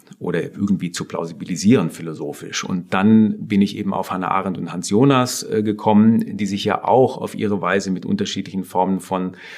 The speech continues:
Totalitarismus oder auch der Vernichtung von menschlichen und auch n-, nichtmenschlichem Leben auf der Erde beschäftigt haben und habe versucht, da sozusagen so eine Art Mosaik zu bauen und nachzuzeichnen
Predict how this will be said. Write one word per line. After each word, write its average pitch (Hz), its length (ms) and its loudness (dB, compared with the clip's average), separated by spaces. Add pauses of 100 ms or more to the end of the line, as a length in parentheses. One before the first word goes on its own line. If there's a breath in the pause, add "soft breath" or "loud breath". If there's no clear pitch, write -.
(160 loud breath)
Totalitarismus 110 1160 0
oder 104 300 2
auch 101 180 2
der 101 120 0
Vernichtung 98 800 2
von 92 280 -4
menschlichen 98 680 2 (340 soft breath)
und 92 140 0
auch 95 160 -2
n-, 101 160 -2
nichtmenschlichem 90 800 0
Leben 90 320 -4
auf - 160 -6
der - 160 -4
Erde 87 200 -6
beschäftigt - 540 -2
haben 95 320 -2 (380 loud breath)
und 98 180 0
habe 98 100 0
versucht, 101 380 0
da 95 80 0
sozusagen 87 400 -6
so 92 100 -4
eine 90 360 -4
Art - 320 -6
Mosaik 95 680 -4
zu - 200 -4
bauen 92 400 4
und 85 160 -6
nachzuzeichnen 95 1040 -2